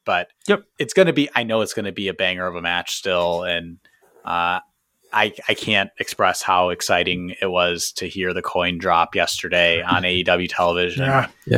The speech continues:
Speaker 3: that's
Speaker 1: See
Speaker 3: cool.
Speaker 1: our little sunflower,
Speaker 3: <laughs>
Speaker 1: world heavyweight champion of my heart. Uh, I love Okada, and, uh, would like to see him get the title back, but I think it's gonna be Jay White pinning Adam Cole.
Speaker 3: I kinda had a similar thought, but, uh, more of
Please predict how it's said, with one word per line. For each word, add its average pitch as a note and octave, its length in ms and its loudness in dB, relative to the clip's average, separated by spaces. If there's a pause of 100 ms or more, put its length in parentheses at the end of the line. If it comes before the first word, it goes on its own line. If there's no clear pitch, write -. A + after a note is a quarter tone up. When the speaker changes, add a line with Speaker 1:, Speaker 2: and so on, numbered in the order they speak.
Speaker 3:
that's - 300 -2
Speaker 1:
See A2 60 -4
Speaker 3:
cool. G#2+ 100 6
Speaker 1:
our F#2+ 100 6
little F#2+ 180 2
sunflower, F#2 920 2 (320)
Speaker 3:
<laughs> - 300 2
Speaker 1:
world G#2+ 240 4
heavyweight G2 360 2
champion G2 360 0
of G2 60 2
my F2+ 100 4
heart. F2+ 380 0 (640)
Uh, F2 420 -4
I F#2 60 -10
love G#2 200 2
Okada, G2 640 2 (340)
and, F2+ 500 -6
uh, F2 460 -2 (520)
would A2 160 -4
like A#2+ 220 4
to B2 80 -6
see G#2+ 200 -4
him F#2 440 -4 (320)
get - 120 -6
the - 60 -20
title F2 280 -6
back, E2 280 -2 (100)
but E2+ 180 -2
I E2+ 120 -2
think - 280 -10
it's - 100 -10
gonna F2 140 -8
be F2 120 -8
Jay F2 200 -2
White E2+ 280 -4
pinning F2 220 -6
Adam E2 220 -2
Cole. - 260 -10 (1040)
Speaker 3:
I D#3 80 2
kinda F3 160 6
had E3+ 100 8
a D#3 40 8
similar D#3 320 6
thought, D3 500 4
but, B2 320 -2
uh, B2 180 4
more B2 280 2
of A#2+ 440 -4